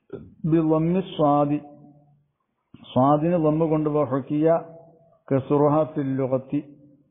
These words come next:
കസുറ് കൊണ്ടും ഹിക്കായത്ത് ചെയ്യപ്പെട്ടിട്ടുണ്ട്. എന്തായാലും ലുഗത്തിൽ അതിന്റെ അർത്ഥം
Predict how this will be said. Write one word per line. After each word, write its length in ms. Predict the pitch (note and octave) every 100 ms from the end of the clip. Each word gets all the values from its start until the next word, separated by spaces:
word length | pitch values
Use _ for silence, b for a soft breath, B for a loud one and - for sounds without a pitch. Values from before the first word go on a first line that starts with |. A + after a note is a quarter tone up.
| _ _ _ _ _ _ _
കസുറ് 420 | - C#3+ C#3+ D#3+ E3+ E3+
കൊണ്ടും 300 | E3+ E3+ F3 F3
ഹിക്കായത്ത് 380 | D#3 E3 E3 E3
ചെയ്യപ്പെട്ടിട്ടുണ്ട്. 680 | D#3+ D#3+ D#3+ D3+ D3 D3 C#3+
എന്തായാലും 560 | D3 D3 D#3+ E3 E3 D#3+
ലുഗത്തിൽ 440 | D3+ D3 D3 F#3 G3+ -
അതിന്റെ 240 | D#3 D3+
അർത്ഥം 320 | C#3+ C3+ D#3+